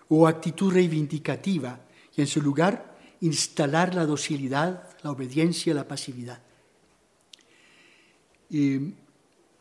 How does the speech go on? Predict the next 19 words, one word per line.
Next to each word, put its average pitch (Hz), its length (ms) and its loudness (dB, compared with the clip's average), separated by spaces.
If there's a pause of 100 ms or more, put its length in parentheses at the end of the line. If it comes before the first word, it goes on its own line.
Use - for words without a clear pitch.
(1160)
creo 208 260 6
que, - 480 4 (440)
que 175 200 8
esta 214 240 2
frase 208 460 4
ilustra 180 720 0
bien 190 540 2 (920)
esa 190 400 2
intención 190 1120 4 (840)
por 151 220 0
parte 170 380 4
de 160 120 6
los 143 160 0
organismos 156 520 2
de 156 60 4
inteligencia 147 580 0
del 143 100 2
Estado, 196 600 0
de, 135 320 -8